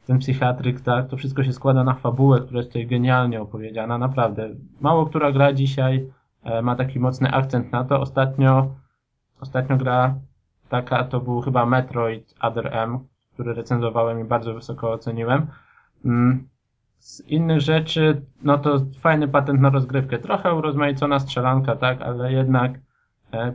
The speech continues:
twórcy poszli na kompromis taki pomiędzy innowacją, a właśnie, wspomnieliśmy też o rozwoju postaci, że możemy naszą postać rozwijać,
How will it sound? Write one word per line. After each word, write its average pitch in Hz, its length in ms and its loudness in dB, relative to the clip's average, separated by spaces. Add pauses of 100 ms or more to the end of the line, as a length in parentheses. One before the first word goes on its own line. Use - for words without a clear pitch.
(160)
twórcy 160 300 -6
poszli 156 280 -2
na 147 120 4
kompromis 139 500 2
taki 135 220 -2
pomiędzy 131 360 4
innowacją, 131 800 2
a 127 100 -2
właśnie, 117 340 -2
wspomnieliśmy 123 480 -4
też 123 160 -8
o 127 80 -2
rozwoju 123 360 -2
postaci, - 520 -6
że 110 120 -12
możemy 113 300 -10
naszą 113 220 -8
postać - 340 -10
rozwijać, 117 600 -2